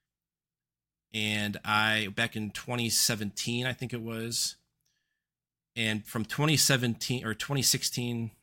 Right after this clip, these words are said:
I was at the end of twenty sixteen. But that time from then till twenty twenty-one is when I started my weight loss journey. Man, it was the hardest time of my life. I, I failed again as a man,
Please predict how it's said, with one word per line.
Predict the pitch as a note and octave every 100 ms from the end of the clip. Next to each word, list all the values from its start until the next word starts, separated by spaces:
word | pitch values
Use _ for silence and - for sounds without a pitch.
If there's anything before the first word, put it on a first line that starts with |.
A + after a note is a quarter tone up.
| -
I |
was | C3+
at | C#3
the |
end | A#2+
of | A2
twenty | - G2
sixteen. | G#2 - G#2 _ _ _
But | D3
that | D#3 E3 _ -
time | - C#3 E3
from | D#3+ A2+ G#2
then | A2+ B2+ D#3+ D3
till | - B2+ A#2+ A2+ G#2+ G#2 _ _ _ _
twenty | - C3+ C#3
twenty-one | - - B2 G2+ G#2+ A2+ G2+
is | G2
when | A2+
I | G#2+
started | - G#2+ A2 G#2+
my | G2+
weight | G2+ G2+
loss | A2 A#2 - -
journey. | B2 B2 C3 C3+ _ _ _ _ _ _ _ _ _ _ _ _ _ _ _ _ _ -
Man, | B2 G#2+ G2 G#2
it | C3
was | D3
the | C3+ A2+
hardest | - D3 F#3 F3
time | - B2
of | A#2+
my | A2 G#2
life. | F#2+ F2+ - - _ _ _ -
I, | A#2 A#2+ A#2+ A#2 A2+ G#2+ - _ _ _ _ _ _ _ _ -
I | C3+
failed | - - B2 B2+ D3+
again | E3+ C#3+ G#2 F#2+ G2+ _ _ _ _ _ _ _ _ _
as | A#2+ A2
a |
man, | G#2+ G2+ G2 G2+